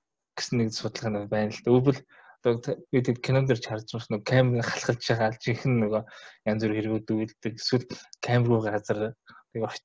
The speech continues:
сонгочоод янз бүрийн хэрэг үйлддэг гэдэг. Тэр нь бол камер суйрлуулалт гэдэг нь бол яг тийм цэвэр ерөөсөө л камер суйрлуулангууд хэрэг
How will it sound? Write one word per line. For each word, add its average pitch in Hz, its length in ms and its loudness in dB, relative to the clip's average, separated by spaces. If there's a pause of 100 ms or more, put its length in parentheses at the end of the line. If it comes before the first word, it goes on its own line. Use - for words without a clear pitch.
сонгочоод 110 720 0
янз 107 160 -2
бүрийн 107 200 -2
хэрэг 110 200 -4
үйлддэг 107 400 -8
гэдэг. 95 180 -10 (460)
Тэр 135 160 6
нь 160 80 8
бол 143 100 2 (420)
камер 156 300 8 (120)
суйрлуулалт 131 460 2
гэдэг 120 260 -4
нь 117 140 2
бол 113 120 -8 (680)
яг 147 140 8 (100)
тийм 123 240 2
цэвэр 135 480 6
ерөөсөө 123 320 4
л - 40 -14 (360)
камер 120 240 2
суйрлуулангууд 110 680 -4 (680)
хэрэг 117 280 -2